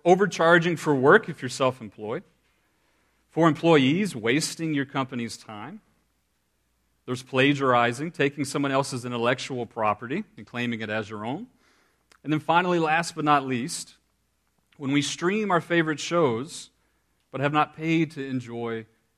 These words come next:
that content. Now, this is by no means an exhaustive list,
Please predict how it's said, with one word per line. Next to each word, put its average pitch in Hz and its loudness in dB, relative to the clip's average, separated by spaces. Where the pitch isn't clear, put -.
that 107 -14
content. 107 -18
Now, 117 -12
this 170 -2
is 139 -4
by 127 2
no 131 0
means 120 -4
an 113 -14
exhaustive 98 -8
list, 107 -14